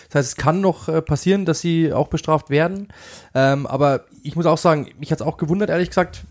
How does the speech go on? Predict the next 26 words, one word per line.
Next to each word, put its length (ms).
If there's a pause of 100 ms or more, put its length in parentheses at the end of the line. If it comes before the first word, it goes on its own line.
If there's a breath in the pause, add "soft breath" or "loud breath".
bei 140
Everton, 280
weil 80
es 60
ja, 140
ich 140
glaub, 180
ich 80
hab, 260
ich 120
hab's 180
mal, 240
ich 80
hab's 140
auch 100
mal, 300
ich 200
war 120
natürlich 240
ein 80
sehr 140
populistischer 600
Tweet, 340
äh, 100
eines 260
Users, 220